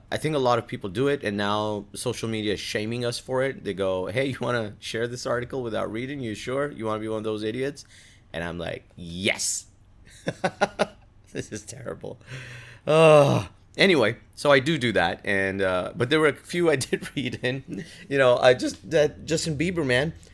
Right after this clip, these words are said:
this, this stuff, this Ramsay Hunt syndrome he's got, apparently some kinda virus that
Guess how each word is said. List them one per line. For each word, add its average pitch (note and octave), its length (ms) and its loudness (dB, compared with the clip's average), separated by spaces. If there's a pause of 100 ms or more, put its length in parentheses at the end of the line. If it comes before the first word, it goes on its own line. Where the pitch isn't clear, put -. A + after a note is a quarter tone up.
(180)
this, C3+ 200 -2
this B2 220 -4
stuff, - 340 0
this - 320 -2
Ramsay B2 800 2
Hunt A#2+ 560 -4
syndrome A#2 800 0 (100)
he's G2+ 240 -8
got, E2+ 300 -6 (500)
apparently G#2 600 -4
some G2 200 -6
kinda F#2+ 420 -2 (380)
virus G2 440 -2
that F2+ 320 -2